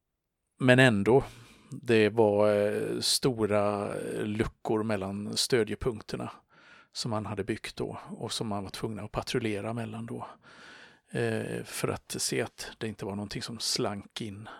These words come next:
där emellan och genom fronten, så att säga.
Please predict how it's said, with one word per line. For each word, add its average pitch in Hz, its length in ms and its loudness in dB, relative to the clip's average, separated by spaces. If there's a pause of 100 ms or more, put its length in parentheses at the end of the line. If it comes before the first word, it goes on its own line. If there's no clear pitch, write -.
(300)
där 113 340 -4 (400)
emellan 110 560 0 (720)
och 120 120 -2
genom 104 440 0
fronten, 110 540 -4
så - 140 -6
att - 100 -10
säga. - 300 -6